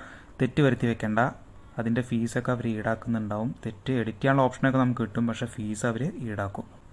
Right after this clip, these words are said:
ഫ്രണ്ട്സ്, അപ്പോൾ ഇതാണ് ഡീറ്റെയിൽസ് വരുന്നത്. എസ് എസ് സിയുടെ കോൺസ്റ്റബിൾ എക്സിക്യൂട്ടീവ് ഡൽഹി പോലീസിലേക്ക് മെയിൽസിനും ഫീമെയിൽസിനും ഒരു അടിപൊളി ചാൻസ് ആണ്. കിട്ടിയാൽ നിങ്ങളുടെ ലൈഫ് തന്നെ സെറ്റ്. പ്ലസ് ടു യോഗ്യത വെച്ച്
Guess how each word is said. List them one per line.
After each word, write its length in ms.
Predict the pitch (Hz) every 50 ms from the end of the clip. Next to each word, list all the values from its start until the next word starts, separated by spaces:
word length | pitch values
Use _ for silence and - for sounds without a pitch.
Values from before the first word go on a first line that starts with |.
| - - -
ഫ്രണ്ട്സ്, 220 | 143 156 143 165
അപ്പോൾ 120 | 156 147 156
ഇതാണ് 180 | 156 156 156 160 147
ഡീറ്റെയിൽസ് 420 | 139 135 127 135 143 143 131 - 147 139
വരുന്നത്. 340 | 131 131 131 131 127 127 151 185 185 - - 131
എസ് 160 | 117 - - 170
എസ് 100 | - 123
സിയുടെ 300 | - 139 131 131 127 139 147 - - -
കോൺസ്റ്റബിൾ 600 | 120 113 117 120 127 123 127 - - 139 131 131 123
എക്സിക്യൂട്ടീവ് 680 | 117 - - 127 120 - - - 123 123 117 131 131 123 110 113
ഡൽഹി 300 | 110 107 110 117 127 131 123 127
പോലീസിലേക്ക് 640 | 123 123 117 117 113 - 117 117 113 113 - - 131 127 117
മെയിൽസിനും 480 | 110 110 113 117 117 117 - 127 135 127 127 -
ഫീമെയിൽസിനും 640 | 110 110 110 113 120 120 113 110 - - 113 107 101 - - - - - - - -
ഒരു 100 | - 113 110
അടിപൊളി 380 | 107 131 123 123 131 131 123 127
ചാൻസ് 340 | 131 120 113 117 117 110 - 127 123 120
ആണ്. 160 | 117 131 139 139 -
കിട്ടിയാൽ 320 | 113 104 - 117 117 117 117
നിങ്ങളുടെ 220 | 113 113 113 113 110 107
ലൈഫ് 200 | 107 104 104 104 -
തന്നെ 160 | 120 117 113 -
സെറ്റ്. 240 | 113 110 104 - 117 - -
പ്ലസ് 260 | 113 110 110 - - - -
ടു 80 | 151 147 143 131 127
യോഗ്യത 340 | 120 120 120 120 127 127 139 131
വെച്ച് 160 | 131 123 -